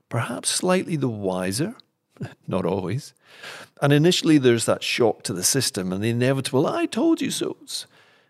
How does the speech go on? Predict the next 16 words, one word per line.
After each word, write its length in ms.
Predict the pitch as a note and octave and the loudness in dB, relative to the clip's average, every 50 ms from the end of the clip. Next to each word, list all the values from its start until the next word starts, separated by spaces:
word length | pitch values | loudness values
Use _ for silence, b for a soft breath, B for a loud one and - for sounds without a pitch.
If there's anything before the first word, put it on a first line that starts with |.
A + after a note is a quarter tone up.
| b b - | b b -6
But 160 | - B2+ - | -6 -4 0
then 140 | F#3+ F#3+ F#3+ | 0 2 2
everyone 440 | G3+ G#3 A#3 D4 C#4 C4 A#3+ G#3+ F#3+ | 2 2 2 2 0 0 0 -2 -2
quietly 600 | - G3 F#3+ F3+ F3 D#3+ C#3+ D3+ D3+ D3+ E3 E3+ | 0 0 2 2 2 2 2 4 4 4 2 0
reevaluates 1040 | - - - D#3+ C3+ C3+ C#3 D#3 D#3+ D#3 E3 D#3 D#3+ D#3+ D#3 D3+ D#3 D3+ - - | -2 -6 -4 2 4 6 6 6 6 4 2 2 2 2 2 2 0 0 -2 -2
their 180 | - F3 E3 D#3+ | -2 0 2 2
own 180 | C3+ A2+ G2+ F#2 | 2 0 0 -2
position, 560 | G#2 F#2+ F#2 F#2 F2 - - - B3+ - _ _ b b b b b b b b b _ - | -6 -6 -6 -6 -6 -8 -8 -12 -14 -18 _ _ b b b b b b b b b _ -4
and 140 | C3 C3 C3 | -2 0 0
the 60 | B2+ | -2
profile 680 | - - - D3 C#3 B2+ - B2 A#2 A#2+ B2 B2 B2+ | -2 -2 0 0 0 0 0 0 0 2 2 0 0
of 120 | A#2+ - | -2 -2
the 100 | - C#3+ | -2 0
leagues 580 | C3 A2+ F#2+ F2 F2 A2 - - - - - - - | 0 0 -2 -4 -4 -6 -8 -6 -6 -6 -6 -6 -10
have 180 | - B2 - - _ _ - | -12 -12 -12 -12 _ _ -2
often 640 | A#2 G#2+ - - - - - G2 A2 C#3+ E3 D#3+ | -2 -2 -2 -4 -10 -12 -8 -6 -4 -4 -4 -6